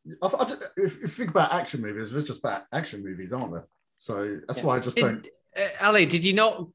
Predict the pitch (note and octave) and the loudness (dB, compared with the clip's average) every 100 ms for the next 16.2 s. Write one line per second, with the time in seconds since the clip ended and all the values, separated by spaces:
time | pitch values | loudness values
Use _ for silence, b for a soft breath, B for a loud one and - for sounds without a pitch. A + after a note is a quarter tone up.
0 | - F#3 F3+ F3 D#3 C#3 F#3+ F3+ E3+ F#3+ | -2 4 4 4 0 0 2 2 2 -4
1 | F3+ F3+ E3+ E3 E3 D#3+ D#3 C#3+ C#3+ F3 | -4 -6 -6 -6 -2 0 0 -4 -2 0
2 | D#3 - - D#3+ D3+ C#3 - - D#3+ C#3+ | 0 -2 0 0 0 -4 -8 -2 -2 -2
3 | D3 - D3 C#3 D3 C#3+ C3+ C#3 C3+ D#3+ | -6 -2 -2 0 -2 0 0 -2 -4 -4
4 | C3 G2 - _ _ _ B2+ G3+ E4 D4 | -4 -6 -10 _ _ _ -6 -2 0 0
5 | F2+ - - C3+ C3+ D4 E4+ D#4+ D4 C#4+ | 0 -8 -14 -4 0 0 0 -2 -2 -4
6 | G3+ D4 C#4 C4 B3 C#4 B3 A#2 C#3 F#3 | -4 0 2 0 -2 -2 0 2 4 4
7 | G3 - A#3+ D4+ - D#3+ F3+ D3 C#3+ C3 | 4 2 -2 -4 -4 0 2 4 4 4
8 | G3+ F3 - _ _ _ _ _ - A#2 | 2 2 -2 _ _ _ _ _ -10 -6
9 | B2 A#2+ A#2+ B2 B2+ - D#3 A#3 C4+ G3 | -4 -2 2 2 2 0 -2 -2 2 4
10 | E3+ D3+ - _ _ _ _ b b b | 4 2 -6 _ _ _ _ b b b
11 | b _ _ _ _ E3+ A3 A3+ D4 D4+ | b _ _ _ _ 0 2 4 2 4
12 | D4+ - - D3 F#3 A2+ G#2 A#2 A2+ - | -2 -2 2 4 6 4 0 -2 -4 -6
13 | _ _ _ _ _ _ _ _ _ _ | _ _ _ _ _ _ _ _ _ _
14 | _ - - _ _ _ _ B B B | _ -18 -18 _ _ _ _ B B B
15 | B B B G3 D3 C3 C#3+ B2+ A#2 A#2 | B B B 4 6 6 6 4 2 0
16 | B2 | -2